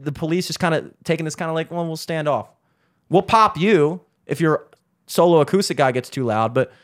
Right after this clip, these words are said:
you know, if somebody wants to fucking do this over there, we're not gonna say shit." Because we know we can't get any money. It's not worth our time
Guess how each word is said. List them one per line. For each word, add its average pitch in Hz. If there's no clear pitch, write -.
you 147
know, 113
if -
somebody 165
wants 160
to 147
fucking 151
do 143
this 143
over 131
there, 139
we're 131
not 123
gonna 123
say 113
shit." 117
Because 269
we 294
know 294
we 277
can't 240
get 226
any 196
money. 180
It's 185
not 240
worth 185
our 160
time 135